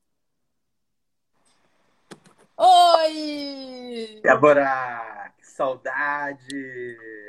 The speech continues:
Speaker 1: Bah, olha, faz tempo que a gente não se vê, não se
Speaker 2: Brinca-
Speaker 1: fala, né?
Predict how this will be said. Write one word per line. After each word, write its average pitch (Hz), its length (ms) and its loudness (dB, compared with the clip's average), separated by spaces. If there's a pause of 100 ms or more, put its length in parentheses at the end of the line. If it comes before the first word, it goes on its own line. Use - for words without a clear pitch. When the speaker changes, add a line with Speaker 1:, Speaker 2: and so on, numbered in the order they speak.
(440)
Speaker 1:
Bah, 277 540 6 (100)
olha, 330 680 6
faz 339 460 6
tempo 349 520 8
que 320 60 4
a 359 80 6
gente 311 340 2
não 285 200 -2
se 294 160 -4
vê, 262 240 2
não 285 80 -4
se 262 80 -2
Speaker 2:
Brinca- 285 180 0
Speaker 1:
fala, 240 340 4
né? 220 420 -10